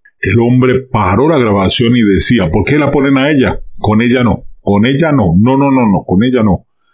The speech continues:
Los productores del espacio no entendían qué era lo que pasaba. Eh, estaba enardecido. Cuando llegan al escenario es que entienden la confusión del artista de setenta y nueve años de edad y lo sacaron de su intori-, de su insólito error.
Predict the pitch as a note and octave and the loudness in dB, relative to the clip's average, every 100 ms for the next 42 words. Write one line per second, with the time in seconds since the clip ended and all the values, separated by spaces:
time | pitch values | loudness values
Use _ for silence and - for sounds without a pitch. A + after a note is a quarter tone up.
0 | _ _ - G#2 - D3 D3+ C#3+ F3 C#3 | _ _ -4 -4 0 2 2 2 2 2
1 | A2+ G2 - B2+ G#2+ - F2+ F#2 A#2 A2+ | 2 0 0 0 0 0 2 2 2 0
2 | A2 G2 F#2 B2+ D#3 F2 - G2 G2 - | 0 2 2 2 0 0 -2 0 0 -2
3 | E2 F2 - G2 F#2+ F#2+ F#2+ - _ _ | -2 -2 -2 -2 0 0 -2 -6 _ _
4 | _ _ _ _ _ - - F2+ D#2 C#2+ | _ _ _ _ _ -8 -2 0 0 -2
5 | G#2 A2 G#2+ F#2+ F2 D#2+ C#2+ G#2 C#3+ G#3 | -2 0 2 2 0 -2 -2 0 2 2
6 | C#3 - - - - _ _ _ _ _ | 0 -4 -14 -18 -18 _ _ _ _ _
7 | _ - F2 E2 G2 G#2 A2 G2+ G2+ F#2+ | _ -4 0 2 2 0 0 2 0 2
8 | A2 A#2+ B2+ D3 A#2 - A2 F#2 A2 G#2+ | 0 0 2 2 0 0 -2 0 2 2
9 | G2 F2+ F2 A2 F#2+ E2+ F#2 G2+ B2 D3 | 2 0 -2 -2 0 0 0 2 2 0
10 | G2 F2 - G#2 - A2 G2+ C3+ C#3 G#2 | 0 -2 0 -2 0 -2 0 0 0 -4
11 | - B2+ B2+ G2+ F#2 G#2 G#2+ G#2 G2+ G2 | -2 0 0 2 2 2 2 2 0 0
12 | E2 F2+ G#2 C3+ B2+ - _ _ _ _ | 0 -2 0 -2 -4 -8 _ _ _ _
13 | E3 F3 C#3+ C3+ C3 G#2 G#2 G#2+ G#2 F#2+ | -2 2 2 0 -2 -2 0 2 2 2
14 | F2+ D#2+ - F2+ F2+ F2 E2 F2 - F2+ | 0 0 0 0 0 0 -2 -2 0 0
15 | D#2 G2+ F#2+ D#2+ F2 F2+ B2 D3 G2+ - | 2 2 0 0 -2 0 0 2 0 -2